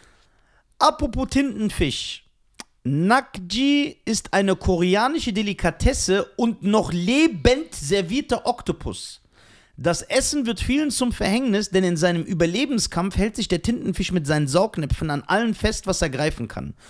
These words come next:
Zur Not auch an Zunge und im Hals. Es gibt jedes Jahr mehrere Tote in Korea.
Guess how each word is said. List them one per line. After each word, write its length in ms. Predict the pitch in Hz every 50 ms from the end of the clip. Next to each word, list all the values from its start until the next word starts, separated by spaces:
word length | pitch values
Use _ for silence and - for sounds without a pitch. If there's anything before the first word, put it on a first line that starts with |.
| - - - - - -
Zur 200 | - - 185 190
Not 220 | 202 240 277 -
auch 140 | 262 254 220
an 140 | 214 190 185
Zunge 280 | - - - 254 262 254
und 120 | 240 233 220
im 160 | 196 170 139
Hals. 440 | 151 131 110 104 - - - - - - - - _ _ _
Es 140 | - 147 147
gibt 220 | 160 - 190 - -
jedes 540 | 151 156 262 302 339 339 339 320 - -
Jahr 300 | - 240 220 190 156 127
mehrere 460 | 123 147 185 240 262 240 226 214 196 -
Tote 280 | - 208 214 190 -
in 120 | 202 185 -
Korea. 520 | - 170 147 139 131 110 98 82 - 98